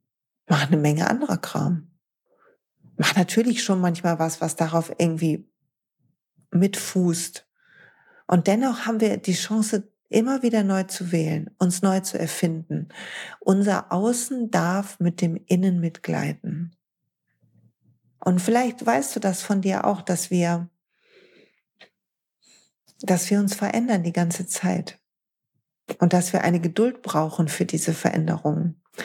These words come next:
Ich weiß nicht, wovon du grad träumst. Hast du das auf dem Schirm? Weißt du, wovon du träumst, was du unbedingt willst? Und was du denkst, was der Weg dahin ist? Was du denkst, welche Hindernisse du kriegen wirst?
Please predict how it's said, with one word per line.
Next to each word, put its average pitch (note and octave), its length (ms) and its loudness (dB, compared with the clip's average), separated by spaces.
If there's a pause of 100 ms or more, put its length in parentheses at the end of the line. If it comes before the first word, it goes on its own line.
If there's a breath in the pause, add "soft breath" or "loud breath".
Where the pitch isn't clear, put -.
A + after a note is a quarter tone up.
(120)
Ich - 80 -10
weiß C#4 220 2
nicht, C#4+ 220 0
wovon E3+ 340 -2
du E3 100 0
grad - 320 -2
träumst. E3+ 600 0
Hast G3+ 160 -2
du B3 40 2
das C4 220 0
auf C#4 120 0
dem C4 100 -2
Schirm? B3 360 0
Weißt A3 220 0
du, A#3+ 140 2
wovon A#3 340 -2
du A3+ 100 0
träumst, A3 640 -2
was G3+ 140 2
du A3+ 100 0
unbedingt G#3 440 0
willst? A3+ 500 -4 (1300 loud breath)
Und G3+ 180 4
was G#3+ 160 2
du A3+ 100 0
denkst, A#3 320 0
was A3 140 0
der G#3 180 2
Weg G#3 220 -2
dahin A3 260 0
ist? - 540 -4 (2250 loud breath)
Was G#3+ 160 2
du B3+ 100 0
denkst, C4+ 260 0
welche B3 220 2
Hindernisse B3+ 600 0
du A#3+ 120 -4
kriegen C4 360 -2
wirst? D4 540 -2